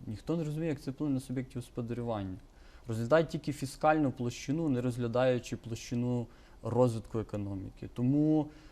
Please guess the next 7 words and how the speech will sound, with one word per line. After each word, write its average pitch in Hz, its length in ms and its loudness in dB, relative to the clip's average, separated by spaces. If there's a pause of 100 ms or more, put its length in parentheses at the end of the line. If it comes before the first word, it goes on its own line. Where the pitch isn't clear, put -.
(160)
е, 107 280 4
це 139 100 4
має 160 200 6
бути 151 200 2
все 151 200 0
збалансовано, 143 1000 2
і 120 380 2